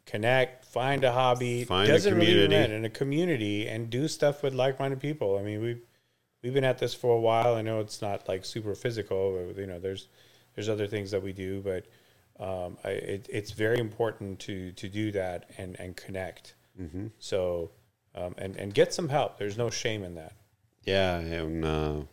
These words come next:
Speaker 2: one of our guests is gonna be talking about a story. Not necessarily about, it is, in a way, mental health, if you
Speaker 1: All right.
Speaker 2: but he got help.
Speaker 1: There you go. That's as much a preview we can give.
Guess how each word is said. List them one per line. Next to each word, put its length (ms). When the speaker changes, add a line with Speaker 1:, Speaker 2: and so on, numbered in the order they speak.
Speaker 2:
one 180
of 120
our 140
guests 520
is 240
gonna 220
be 300
talking 380
about 260
a 100
story. 520
Not 600
necessarily 680
about, 300
it 200
is, 380
in 120
a 60
way, 340
mental 440
health, 400
if 200
you 200
Speaker 1:
All 80
right. 180
Speaker 2:
but 160
he 220
got 300
help. 380
Speaker 1:
There 140
you 60
go. 140
That's 240
as 120
much 280
a 60
preview 460
we 100
can 200
give. 360